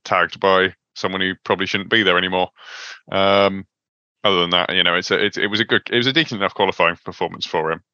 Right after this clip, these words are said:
Um, and into the race, unfortunately, he's just, he's just not had a, a chance to even do anything with it. And bearing in mind that, like, like, you know, his teammates started behind him and ended up in eleventh, um, you can only sort of,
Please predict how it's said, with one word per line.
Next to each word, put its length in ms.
Um, 460
and 120
into 180
the 80
race, 300
unfortunately, 560
he's 80
just, 200
he's 140
just 160
not 180
had 140
a, 240
a 40
chance 320
to 120
even 180
do 140
anything 260
with 140
it. 120
And 240
bearing 240
in 80
mind 300
that, 140
like, 180
like, 160
you 180
know, 80
his 120
teammates 400
started 220
behind 360
him 160
and 80
ended 240
up 220
in 120
eleventh, 680
um, 500
you 80
can 140
only 200
sort 200
of, 280